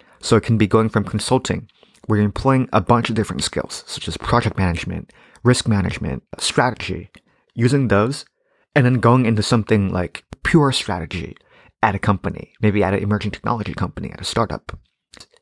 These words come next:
But then there's people who can go from consulting into something like customer success to be really strategic about how to make clients happy.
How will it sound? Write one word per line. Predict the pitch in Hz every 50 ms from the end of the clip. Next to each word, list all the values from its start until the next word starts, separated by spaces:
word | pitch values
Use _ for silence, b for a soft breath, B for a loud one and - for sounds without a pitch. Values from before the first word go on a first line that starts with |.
| _ _ _
But | 123 -
then | - 151
there's | 123 117 -
people | - 156 156 - 156
who | - - -
can | - 127 120 104
go | - 110 127 131 120
from | - - 104 101
consulting | - - 104 - - 143 147 - - 110 104 95 B B B B B B B
into | 123 104 101
something | - 113 110 - 120 117
like | 113 101 - - _
customer | - 123 - - - 107 104
success | - - 104 - - 123 - - - - - _ b b b b b b b -
to | - 117
be | 95 110 107 110 104 - -
really | - 131 113 131 143 139
strategic | 131 - - - - 127 - - - -
about | - - 95 - _ -
how | - - - - 123
to | 117 117 104
make | 104 101 _
clients | - - 98 95 90 - -
happy. | 107 104 98 - - - - _